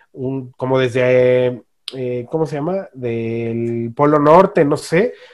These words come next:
Está como aplanado, padrísimo. Es una genialidad de, de juego. Realmente creo que Funko Games se lució porque es facilísimo de aprender, pero yo creo que sí es de esos juegos dificilísimos de dominar y aparte trae un take that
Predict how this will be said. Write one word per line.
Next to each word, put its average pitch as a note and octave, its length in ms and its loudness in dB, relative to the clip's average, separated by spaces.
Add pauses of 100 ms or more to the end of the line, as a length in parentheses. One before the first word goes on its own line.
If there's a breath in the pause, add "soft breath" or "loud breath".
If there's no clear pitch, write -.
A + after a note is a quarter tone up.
(100)
Está C#3 300 -6
como D3+ 180 0
aplanado, C3+ 460 0
padrísimo. D#3 640 -4 (760 soft breath)
Es F#3 400 4
una F#3+ 400 0
genialidad C3+ 720 0
de, B2+ 400 -2
de A#2 100 -6
juego. D#3+ 420 0
Realmente D3 760 -2 (260)
creo D3+ 180 0
que C3 100 -4
Funko E3 380 -4
Games D3+ 300 0
se C3+ 240 -2
lució B2+ 680 -4 (360)
porque B2+ 920 -2
es - 260 -10 (460)
facilísimo F#3+ 840 2
de E3 80 4
aprender, D3 640 -2 (320)
pero C3+ 160 -2
yo C#3+ 180 2
creo F3+ 160 -4
que D3 100 -8
sí D3+ 100 -10
es C#3 80 -10
de D#3 100 -6
esos C#3 200 -10
juegos D3 380 -6
dificilísimos C#3 840 -8
de B2+ 80 -6
dominar B2 360 -2
y D3 80 -4
aparte C#3+ 420 -6
trae C#3+ 260 -4
un C3+ 160 -6
take C#3 300 -2
that C3+ 300 0